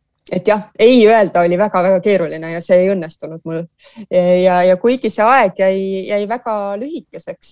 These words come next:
siis, äh, siis, äh, kogemusi, äh, mahtus sinna väga palju.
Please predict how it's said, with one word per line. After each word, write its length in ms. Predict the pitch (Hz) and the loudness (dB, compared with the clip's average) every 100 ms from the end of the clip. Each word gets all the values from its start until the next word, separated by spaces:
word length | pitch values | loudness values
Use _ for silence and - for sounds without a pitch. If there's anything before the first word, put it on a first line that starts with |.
| 160 | -16
siis, 220 | 165 - - 175 | -14 -18 -12 -8
äh, 480 | 175 170 170 170 175 | -6 -6 -8 -8 -12
siis, 680 | - - 196 185 180 175 - - - 185 | -16 -12 -6 -4 -4 -6 -10 -18 -8 -4
äh, 240 | 180 180 170 - _ _ _ _ _ _ _ _ _ - - 50 - | -2 -4 -8 -14 _ _ _ _ _ _ _ _ _ -16 -12 -12 -4
kogemusi, 800 | 247 294 302 208 180 175 - 170 | 0 2 0 0 -2 -6 -6 -8
äh, 420 | 175 - 196 190 180 175 | -8 -10 -4 -2 -4 -8
mahtus 440 | 214 220 220 262 - | -4 -4 -4 -8 -4
sinna 240 | 247 247 | -4 -4
väga 240 | 220 226 | -4 -4
palju. 680 | 220 175 170 165 160 160 175 | -6 -6 -6 -8 -10 -12 -14